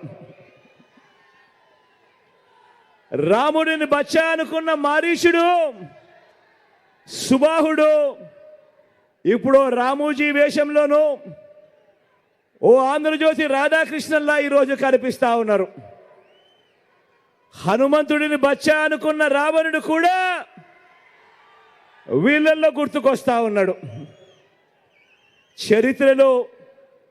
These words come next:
చరిత్రలో పోయే కాలం వచ్చినప్పుడు,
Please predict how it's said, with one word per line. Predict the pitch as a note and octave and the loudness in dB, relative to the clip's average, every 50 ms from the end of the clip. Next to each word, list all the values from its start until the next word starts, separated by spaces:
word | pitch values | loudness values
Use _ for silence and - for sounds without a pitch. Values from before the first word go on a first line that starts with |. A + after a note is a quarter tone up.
| _ _ _ _ _ _ - - G#3 | _ _ _ _ _ _ -8 -2 2
చరిత్రలో | G3+ A3 B3 C4 B3 - C#4 C4+ C4 C4 C4+ | 2 4 2 2 2 2 4 4 6 6 4
పోయే | B3+ C4 - A3 A#3 B3 B3+ C4+ C#4 C4+ | 4 2 0 2 4 4 6 4 2 0
కాలం | - C#4 C4+ C4+ C4+ C4 | 0 -2 -2 0 0 0
వచ్చినప్పుడు, | C4 C4 B3+ - C#4 C4 C4+ C4 - C4 A#3 B3 C#4+ D4+ D4 B3+ | 0 0 -2 -2 -2 -2 -2 0 0 2 4 4 4 2 -2 -4